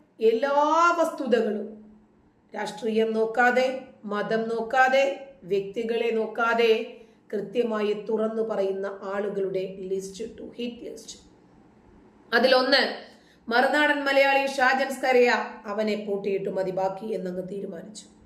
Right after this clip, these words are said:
അങ്ങനെ പൂട്ടാൻ വേണ്ടി ഇറങ്ങി തിരിച്ചു. ഒരു കേസ്, രണ്ട് കേസ്, മൂന്ന് കേസ്, നാല് കേസ്, അഞ്ച് കേസ്, ആറ് കേസ്, ഏഴ് കേസും ചീറ്റിപ്പോയി. പിന്നീട് രാജ്യദ്രോഹം പറഞ്ഞു ഏറ്റവും ഒടുവിൽ കൊടുത്ത കേസ് അതായിരുന്നു. പാകിസ്ഥാനിന്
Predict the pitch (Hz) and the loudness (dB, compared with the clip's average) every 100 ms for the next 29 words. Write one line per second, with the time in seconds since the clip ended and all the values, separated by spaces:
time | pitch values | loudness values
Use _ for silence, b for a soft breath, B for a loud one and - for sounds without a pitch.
0 | _ _ - 233 254 226 202 - - b | _ _ -2 4 4 4 0 -6 -16 b
1 | b b b b _ 269 320 339 339 330 | b b b b _ 0 2 4 4 4
2 | 330 302 302 285 285 294 285 - - 254 | 0 2 4 4 2 0 -2 -6 -4 4
3 | 247 254 269 277 277 269 - 208 - - | 6 6 2 4 4 2 0 -2 -4 -12
4 | b b b 220 220 233 247 247 262 285 | b b b 0 2 4 4 2 0 0
5 | 277 254 254 254 247 269 269 262 254 254 | 2 0 0 -2 -2 -2 -4 2 2 2
6 | 247 240 254 254 254 247 247 240 226 240 | -4 -2 0 0 2 2 2 -2 -2 -4
7 | 254 240 240 240 220 247 240 226 226 220 | -2 0 0 0 0 0 0 0 -2 0
8 | 220 226 233 240 233 214 214 226 226 233 | 4 6 6 2 0 -2 0 0 0 -2
9 | 208 - 247 240 - - - _ _ _ | -6 -6 -6 -8 -10 -18 -20 _ _ _
10 | _ _ _ _ b b b b b b | _ _ _ _ b b b b b b
11 | b _ 226 220 220 226 214 220 220 220 | b _ -2 4 8 8 6 2 2 4
12 | 220 233 240 226 233 220 208 - 247 240 | 4 4 2 -2 -2 2 0 2 2 2
13 | 220 220 233 240 240 220 220 220 233 220 | 2 0 2 0 0 0 0 0 2 2
14 | 214 190 185 202 226 - 226 220 220 220 | 2 -2 -4 -4 -4 -4 -2 0 0 0
15 | 214 - | -2 -6